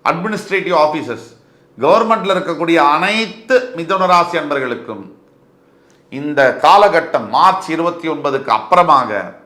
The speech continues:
மிகப்பெரிய முன்னேற்றங்கள் ஏற்படும். என்ன நடக்கும்? ஏதாவது பெண்டிங் ப்ரமோஷன் இன்சென்டிவ்ஸ் உடனே கிளியர் ஆகும்.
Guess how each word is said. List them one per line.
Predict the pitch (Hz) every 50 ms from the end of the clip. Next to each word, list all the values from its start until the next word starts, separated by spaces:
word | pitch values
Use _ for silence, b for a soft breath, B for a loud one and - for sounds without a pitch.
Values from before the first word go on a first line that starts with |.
| _ _ _ -
மிகப்பெரிய | 90 95 113 139 175 180 247 254 254 247 - - - - 226 226 254 262 254 233
முன்னேற்றங்கள் | 196 190 190 190 196 190 180 - 165 160 143 143 151 170 180 - - - - _ _
ஏற்படும். | - 120 110 95 - 90 82 - - _ _ _ _ _ _ _ _ _ _ _ _ _ _ _ _ _ _ _ b b b b b b b b b b
என்ன | 113 131 175 226 262 285 285 247
நடக்கும்? | 196 175 170 185 180 - 170 143 135 - - - _ _ _ _ _ _ _ _ _ _ _ _ _ _ _ _ _ _ _ _ b b b b b b b b
ஏதாவது | 135 147 160 175 185 - - 208
பெண்டிங் | 208 - 202 196 202 196 208 196 190 -
ப்ரமோஷன் | - 165 170 175 190 185 185 185 175 170 170
இன்சென்டிவ்ஸ் | 170 165 - 180 165 147 - 156 156 151 - - - -
உடனே | 110 113 120 131 131 135 123
கிளியர் | 110 - - 123 123 123 120 113
ஆகும். | 98 87 87 92 85 82